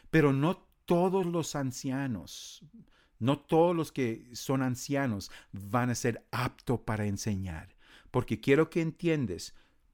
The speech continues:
pastorear es un verbo, es una acción, no es una oficina. Obispo, anciano es la oficina,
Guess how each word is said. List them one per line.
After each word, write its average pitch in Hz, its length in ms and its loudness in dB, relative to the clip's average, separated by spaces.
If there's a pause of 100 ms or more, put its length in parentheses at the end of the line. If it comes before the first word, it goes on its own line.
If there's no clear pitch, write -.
(160)
pastorear 123 1080 0
es - 240 -4
un 107 420 -2
verbo, 101 640 -2
es 107 200 -6
una 113 240 0
acción, 104 720 -2 (260)
no 131 440 6
es 113 440 -2
una 110 460 2
oficina. 92 1000 -6 (680)
Obispo, 120 960 -2 (340)
anciano 131 1000 2 (100)
es - 440 -2
la 113 320 0
oficina, 113 1200 -2